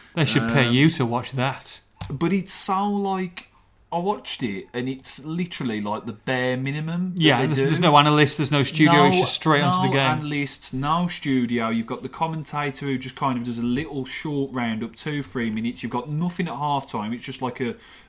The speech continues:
Speaker 2: like a standard shot of the pitch, and then the adverts come on. It's literally, you know, low budget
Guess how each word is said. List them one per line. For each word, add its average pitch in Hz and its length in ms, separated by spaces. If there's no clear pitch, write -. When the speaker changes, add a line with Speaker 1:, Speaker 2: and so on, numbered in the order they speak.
Speaker 2:
like 123 220
a - 40
standard 131 520
shot - 400
of 117 160
the 120 100
pitch, - 600
and 117 140
then 120 100
the 117 140
adverts 110 560
come 104 240
on. 101 240
It's 123 200
literally, 127 840
you 117 60
know, 104 340
low 143 520
budget 120 640